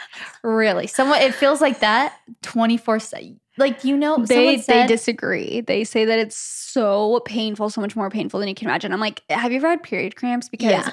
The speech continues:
Speaker 2: really, I would love to chat.
Speaker 1: Yeah. <laughs> You ever have to stick cotton up there five times a month? No.
Speaker 2: Five times a month? Uh, call, try five times a day.
Speaker 1: <laughs> Oh, that's what I mean. <laughs> That's true. <laughs> Five times.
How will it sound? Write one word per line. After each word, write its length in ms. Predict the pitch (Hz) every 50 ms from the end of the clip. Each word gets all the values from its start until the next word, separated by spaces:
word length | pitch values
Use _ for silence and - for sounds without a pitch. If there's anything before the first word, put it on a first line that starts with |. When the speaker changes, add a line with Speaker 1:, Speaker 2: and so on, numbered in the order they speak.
| - _
Speaker 2:
really, 580 | - 233 226 226 254 262 247 214 - - 117 -
I 120 | - 208
would 200 | 202 185 - 226
love 260 | 214 214 190 175 - -
to 60 | -
chat. 360 | - - - - 57 - - -
Speaker 1:
Yeah. 560 | 247 247 226 - - - 240 - - - - -
<laughs> 60 | _ _ _ _ _ _
You 100 | 269 294
ever 80 | 320 339
have 120 | 330 247
to 60 | 233
stick 280 | 233 - - 226 220 -
cotton 320 | - - 208 185 - 226
up 160 | 240 233 226 -
there 340 | 254 247 247 262 269 277 _ - 220
five 360 | - - - 190 190 202 208
times 300 | - - 208 202 202 190
a 40 | 202 190
month? 340 | 170 170 185 208 285 - - _ _ _ _ _ -
No. 460 | 208 190 165 151 156 190 233 269 -
Speaker 2:
Five 160 | - 285 320 -
times 220 | 330 359 359 339
a 60 | 349
month? 380 | 254 220 196 202 247 339 427 - - - -
Uh, 140 | 240 254
call, 240 | 254 - 262 294 285
try 260 | - - - 311 311
five 180 | 311 - 294 294
times 200 | 285 311 285 226
a 40 | 220
day. 220 | - 233 330 - -
Speaker 1:
<laughs> 40 | 285 294 - - 294
Oh, 100 | 302 -
that's 280 | - - 247 262 -
what 120 | - 208 214
I 20 |
mean. 260 | 185 214 175 175 - -
<laughs> 360 | 320 311 - - - - -
That's 340 | 339 302 - - - - -
true. 200 | - - 220 - - _ _ _ _ _ _ _ -
<laughs> 380 | - - - _ _ _ _
Five 480 | - - - - - - 285 277 - -
times. 300 | - - _ - 381